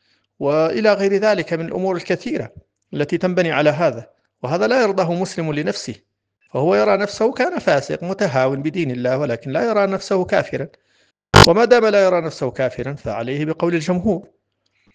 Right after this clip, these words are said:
يعني عليه أن يعتبر نفسه مسلما عاص لله تبارك وتعالى، تارك لقاعدة من قواعد الدين، ولكنه غير جاحد لها،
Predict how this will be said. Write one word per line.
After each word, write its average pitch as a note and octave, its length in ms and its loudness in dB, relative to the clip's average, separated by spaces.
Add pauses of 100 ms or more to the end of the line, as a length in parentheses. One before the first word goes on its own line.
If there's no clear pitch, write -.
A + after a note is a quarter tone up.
(640)
يعني C3 480 -2 (100)
عليه E3 420 0
أن D3 100 -4
يعتبر C3+ 500 -2
نفسه F3 380 -2
مسلما D3 540 -2 (500)
عاص D3 400 2
لله B2+ 380 -2
تبارك A#2+ 480 -4
وتعالى، B2 640 -2
تارك C#3+ 500 0 (840)
لقاعدة C3 500 0
من B2 100 -2
قواعد B2 400 -2
الدين، C#3 420 -2
ولكنه D3 480 -2
غير D3 220 2
جاحد B2+ 420 0
لها، B2+ 440 -4